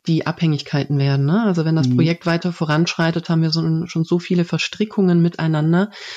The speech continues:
Speaker 1: dass wir hier wirklich an den ganz kleinen Stellschrauben teilweise auch drehen können. Und da sind dann natürlich diese Frühwarnsysteme mit K P Is, ähm, sehr willkommen, dass wir wirklich frühzeitig auch feststellen,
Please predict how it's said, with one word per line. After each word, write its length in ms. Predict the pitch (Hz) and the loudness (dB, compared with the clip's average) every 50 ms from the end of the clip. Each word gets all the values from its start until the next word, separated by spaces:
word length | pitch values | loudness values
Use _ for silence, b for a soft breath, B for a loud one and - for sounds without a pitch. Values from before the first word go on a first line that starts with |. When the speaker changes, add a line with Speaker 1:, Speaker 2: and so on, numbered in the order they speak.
| B B B | B B B
Speaker 1:
dass 160 | 175 165 - | -4 -2 0
wir 60 | 180 165 | 2 2
hier 140 | 165 160 | 2 2
wirklich 300 | 165 165 165 175 170 - | 2 0 0 -2 -2 -2
an 100 | 165 165 | 0 0
den 120 | 160 160 160 | 0 2 2
ganz 260 | 160 160 165 - - | 2 0 -2 -2 -4
kleinen 280 | - 170 160 160 160 - | -2 0 0 0 0 0
Stellschrauben 720 | - - 165 165 170 165 - - 160 156 156 156 170 160 | -2 0 0 0 0 -2 -2 -2 -2 0 0 0 -2 -2
teilweise 480 | - - 165 160 156 156 156 - 160 | -2 -2 -2 0 0 0 -2 -2 -4
auch 120 | - 151 - | -4 -6 -6
drehen 400 | - 160 160 165 170 165 156 147 | -6 -2 0 2 2 2 2 0
können. 400 | - - 139 139 147 180 214 - B B B B B B B B | 0 -2 0 2 2 0 0 -4 B B B B B B B B
Und 140 | 156 156 | -2 0
da 120 | 151 151 151 | 0 0 0
sind 140 | - 170 160 | 0 0 2
dann 100 | 151 151 | 2 2
natürlich 460 | 151 156 151 - - - 151 151 - | 0 0 -2 -4 -4 -4 -6 -4 -4
diese 320 | - 160 - 160 151 151 B B B B B B B B B B B B _ | -6 -4 -2 -2 -2 -2 B B B B B B B B B B B B _
Frühwarnsysteme 1200 | - - - 190 196 196 175 170 170 165 165 170 170 - 175 - - - 175 170 170 170 170 165 | -12 -4 0 2 2 2 2 2 0 0 0 0 -2 -4 -6 -8 -4 0 2 2 4 4 4 4
mit 280 | 165 165 165 - - - | 2 2 0 -4 -8 -6
K 180 | - 165 165 | -2 -2 -2
P 160 | - - - - 156 151 156 160 | -2 -4 -4 -2 0 0 0 0
Is, 220 | 156 - - - - | -2 -2 -6 -4 -2
ähm, 360 | 156 156 156 151 156 - - 151 | 0 2 2 2 0 0 -2 -2
sehr 220 | - - 160 151 | -2 0 0 2
willkommen, 540 | 151 147 143 - - 160 156 147 139 143 143 | 0 0 -2 -2 -2 0 2 2 0 0 -2
dass 160 | 151 139 - | -4 -4 -4
wir 100 | 156 143 | -4 -4
wirklich 220 | 151 151 156 - | -2 -4 -4 -6
frühzeitig 720 | - - 180 175 170 - - 165 151 151 - 160 156 - - | -4 -2 -2 -2 -2 -2 -2 -2 -2 -2 -2 -4 -4 -2 -2
auch 160 | 151 151 - | -4 -4 -4
feststellen, 840 | - - 160 165 - - - - - - - 160 156 156 156 160 160 | -4 -4 -2 -2 -2 -4 -6 -8 -8 -4 -2 0 0 2 0 0 -2